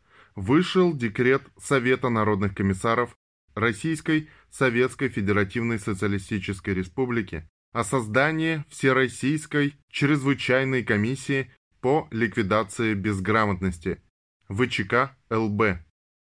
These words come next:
Специальная организация при Народном комиссариате просвещения, Наркомпрос, Р С Ф С Р,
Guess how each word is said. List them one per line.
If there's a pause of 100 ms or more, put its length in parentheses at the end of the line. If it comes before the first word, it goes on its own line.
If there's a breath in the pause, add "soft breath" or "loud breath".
(420)
Специальная
организация (100)
при
Народном
комиссариате (320 soft breath)
просвещения, (400)
Наркомпрос, (240)
Р
С
Ф
С
Р,